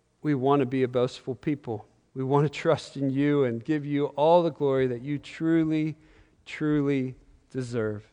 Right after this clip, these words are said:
Lord, even as we sing this final song, may it be an opportunity for us to boast in you, to sing to you, to delight in you. And Lord, I,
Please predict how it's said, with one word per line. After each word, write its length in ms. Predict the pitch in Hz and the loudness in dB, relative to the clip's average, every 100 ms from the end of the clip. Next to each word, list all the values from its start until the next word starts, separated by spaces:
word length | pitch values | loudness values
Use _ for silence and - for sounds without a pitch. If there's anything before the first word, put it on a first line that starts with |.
| _ _ _ _ _ _ - | _ _ _ _ _ _ 6
Lord, 200 | 156 160 | 8 10
even 160 | 190 | 8
as 160 | 185 160 | 6 6
we 80 | 160 | 0
sing 240 | - 175 | 2 2
this 160 | 147 - | 2 0
final 340 | - 160 170 | 2 4 4
song, 360 | 156 165 143 127 | 2 2 2 2
may 80 | 127 | 0
it 80 | |
be 80 | 139 | 0
an 60 | 143 | -2
opportunity 540 | 143 156 - 165 151 | -2 -4 -6 -4 -2
for 200 | 143 139 | -2 2
us 180 | 131 - | 2 0
to 120 | - | -8
boast 520 | 135 131 131 139 - | -4 2 2 0 -6
in 140 | 139 135 | -8 -6
you, 260 | 135 123 120 _ - - - - - | -6 -8 -12 _ -20 -20 -20 -20 -2
to 100 | 127 | -2
sing 420 | - 156 156 151 | 4 8 10 10
to 140 | - | 6
you, 380 | 151 139 127 117 - - - | 4 6 6 4 -6 -18 -4
to 100 | 131 | 6
delight 560 | 131 127 131 139 151 - - - - - - _ - _ _ | 10 12 12 12 12 2 -18 -20 -20 -20 -20 _ -20 _ _
in 280 | 127 147 151 | 2 6 8
you. 480 | 139 151 156 110 98 - - _ - - - - | 8 8 8 4 0 -12 -20 _ -20 -20 -20 2
And 180 | 170 | 10
Lord, 180 | 196 208 | 12 12
I, 120 | 214 | 12